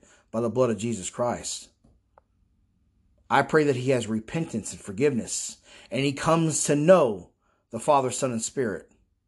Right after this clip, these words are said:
And he finds a strong church, a Bible-believing church, a church that worships the true God, and he be baptized under the Father, Son, and Spirit.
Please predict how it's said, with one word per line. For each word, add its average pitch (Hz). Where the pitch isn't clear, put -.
And 139
he 143
finds 139
a 123
strong 147
church, -
a 127
Bible-believing 139
church, -
a 110
church 147
that 110
worships 131
the 117
true 131
God, 113
and 135
he 143
be 135
baptized 120
under 120
the 113
Father, 123
Son, 113
and 107
Spirit. 98